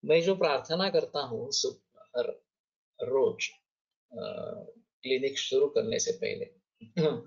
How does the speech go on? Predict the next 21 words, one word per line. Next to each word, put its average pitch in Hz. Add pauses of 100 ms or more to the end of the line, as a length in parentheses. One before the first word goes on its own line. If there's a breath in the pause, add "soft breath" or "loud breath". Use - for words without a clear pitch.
(140)
उसमें -
शंकर 139
चक्रन 139
जलोकम 135
वगैरह 127
तो 143
होता 139
है। - (1900 loud breath)
सर्वेत्र 160
सुखिनः 175
सन्तु, 160
सर्वे 147
सन्तु 156
निरामया, 147
सर्वे -
भद्राणि -
पश्यन्तु, -
मा -
कश्चित् -
दुःखभाग् 120
भवेत्। -